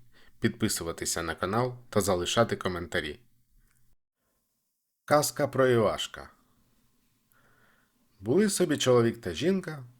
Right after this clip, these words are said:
а в них синок, одиначок Івашко.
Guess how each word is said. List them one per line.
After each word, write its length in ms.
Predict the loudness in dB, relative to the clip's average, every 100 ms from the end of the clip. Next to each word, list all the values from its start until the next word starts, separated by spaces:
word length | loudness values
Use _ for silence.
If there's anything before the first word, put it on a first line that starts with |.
| _
а 120 | -4
в 80 | 0
них 180 | 2 2
синок, 580 | 0 0 0 -2 -8 -12
одиначок 680 | -4 0 0 0 0 -2 -2
Івашко. 580 | -4 0 0 -4 -14